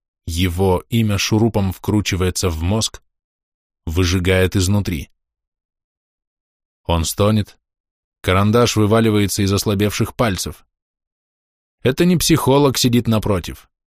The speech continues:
это Аня. Ее рука цепко держит за плечо. «Отвечай!» — выдыхает она. «Отвечай!»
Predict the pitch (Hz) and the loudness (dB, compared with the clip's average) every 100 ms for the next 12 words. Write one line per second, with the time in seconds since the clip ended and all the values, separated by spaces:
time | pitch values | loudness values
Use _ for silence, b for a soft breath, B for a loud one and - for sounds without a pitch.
0 | _ _ 90 - - - 117 113 90 65 | _ _ -8 -4 -8 -6 -4 -2 -4 -8
1 | - _ _ _ _ _ 90 92 98 110 | -14 _ _ _ _ _ -2 2 2 2
2 | 101 120 110 120 - 107 98 104 104 92 | 2 0 0 -2 0 0 2 2 0 -2
3 | 101 113 113 107 71 - _ _ _ _ | -2 -2 -4 -4 -8 -12 _ _ _ _
4 | _ _ _ _ _ _ _ _ _ - | _ _ _ _ _ _ _ _ _ -6
5 | - 156 - - 196 143 101 - _ _ | -2 0 2 2 4 2 -2 -6 _ _
6 | _ _ _ - 92 90 98 92 90 98 | _ _ _ -6 -2 -2 -2 -2 -2 -4
7 | 85 - _ _ _ _ _ _ _ _ | -6 -12 _ _ _ _ _ _ _ _
8 | _ 147 151 190 - - 202 190 180 170 | _ -2 0 0 2 2 4 4 4 2
9 | 160 147 135 113 104 87 73 | -2 -4 -6 -8 -8 -12 -14